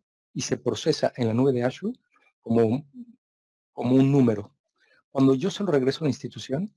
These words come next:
la institución lo regresa a poder identificar, a quitarle ese seudónimo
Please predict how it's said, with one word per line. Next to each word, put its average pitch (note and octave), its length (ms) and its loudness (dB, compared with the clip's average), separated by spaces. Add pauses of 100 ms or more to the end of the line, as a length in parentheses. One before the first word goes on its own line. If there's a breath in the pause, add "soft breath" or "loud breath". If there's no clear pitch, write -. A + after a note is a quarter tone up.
(380)
la B2+ 100 0
institución C3 720 0
lo C3+ 240 2
regresa C#3+ 800 0 (160)
a B2+ 120 -10
poder C3 240 2
identificar, B2 800 0
a - 120 -14
quitarle B2 300 -4
ese B2 180 -6
seudónimo C#3 560 0